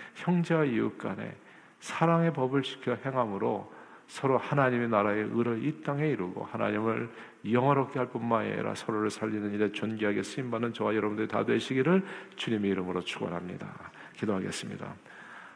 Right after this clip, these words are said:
하나님 아버지, 오늘도 하나님께서 세우신 주의 일꾼들을 존경하고 따름으로써 사회 질서를 지키는 저희들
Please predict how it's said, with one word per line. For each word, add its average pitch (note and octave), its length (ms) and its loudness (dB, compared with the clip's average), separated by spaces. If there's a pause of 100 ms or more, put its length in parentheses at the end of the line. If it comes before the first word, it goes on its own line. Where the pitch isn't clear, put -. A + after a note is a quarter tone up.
하나님 D3 340 8
아버지, A#2 480 2 (2000)
오늘도 C#3 320 12
하나님께서 B2 560 6
세우신 A2 520 2
주의 G#2+ 340 2
일꾼들을 A2 580 -2
존경하고 G2+ 640 -2
따름으로써 G2 800 -4 (260)
사회 B2 360 -2
질서를 A2+ 480 -4
지키는 G#2 480 -8
저희들 G2+ 440 -6